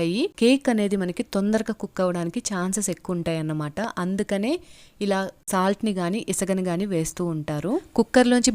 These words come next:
బయటికి తీసిన కేక్ని కంప్లీట్గా చల్లారిపోయి రూమ్ టెంపరేచర్లోకి వచ్చే వరకు అలానే వదిలేసేయాలండి. ఇలా పూర్తిగా చల్లారిపోయిన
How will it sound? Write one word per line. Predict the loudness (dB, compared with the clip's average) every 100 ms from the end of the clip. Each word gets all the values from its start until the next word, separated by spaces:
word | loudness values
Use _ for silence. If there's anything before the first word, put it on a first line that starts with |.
| 6
బయటికి | 6 2 2
తీసిన | 2 0 0
కేక్ని | 0 2 0 0 0
కంప్లీట్గా | 0 4 4 4 0 2
చల్లారిపోయి | 4 4 2 2 4 4 4
రూమ్ | 0 2
టెంపరేచర్లోకి | 2 4 0 2 0 0 2 0
వచ్చే | 0 0 0
వరకు | 0 -2 -2 0
అలానే | 0 2 2
వదిలేసేయాలండి. | 2 2 2 0 0 -2 -2 -2 -2 0 4
ఇలా | 6 6
పూర్తిగా | 4 4 4 4 4
చల్లారిపోయిన | 4 2 2 2